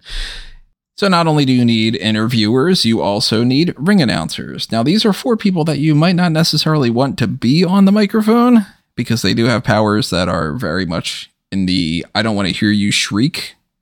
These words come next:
kind of ca-, capacity, but I didn't wanna put them elsewhere. And I figured, you know what? It's funny. Maybe we'll just assume that they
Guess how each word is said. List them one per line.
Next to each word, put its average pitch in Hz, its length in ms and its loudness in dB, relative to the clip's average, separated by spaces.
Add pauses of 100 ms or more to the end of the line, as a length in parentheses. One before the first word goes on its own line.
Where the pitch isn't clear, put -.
(140)
kind 170 160 0
of 165 120 -4
ca-, 170 300 -4
capacity, 175 520 -2
but - 360 -4 (320)
I 269 60 -6
didn't 165 140 -2
wanna 123 140 0
put 127 120 -2
them 110 120 0
elsewhere. 101 600 -2
And 117 180 2
I - 60 2
figured, 113 300 -2
you 127 60 0
know 117 80 2
what? 110 240 -2
It's - 140 -4
funny. 87 360 -2
Maybe 127 180 2
we'll 120 160 2
just - 320 -6 (360)
assume 120 440 2
that 101 160 -2
they 92 440 0